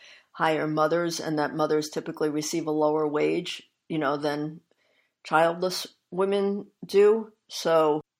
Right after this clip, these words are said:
i-, if you've taken time off and then, you know, you're coming back, some women might think, "Well, I'm, I'm just happy to get a job." You know what I mean? Like, or get back into the workforce. Or they may earn less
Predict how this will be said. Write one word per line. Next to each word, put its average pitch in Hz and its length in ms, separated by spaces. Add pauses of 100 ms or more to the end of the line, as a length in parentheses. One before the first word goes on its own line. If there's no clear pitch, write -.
(120)
i-, 180 200
if 175 220
you've 160 180
taken 180 320
time 160 340
off 160 420 (120)
and 160 160
then, 156 260
you 165 100
know, 151 120
you're 151 160
coming 156 380
back, 160 500 (680)
some 175 300
women 160 300
might 156 260
think, 160 220
"Well, 165 240
I'm, 151 300
I'm 151 160
just 151 200
happy 170 240
to 156 80
get 151 140
a 131 40
job." 151 400 (640)
You 165 120
know 156 80
what 151 100
I 151 60
mean? 170 340
Like, 156 280 (140)
or 165 120
get 156 200
back 151 240
into 165 260
the 147 100
workforce. 156 680 (220)
Or 165 140
they 160 120
may 165 240
earn 160 240
less 156 440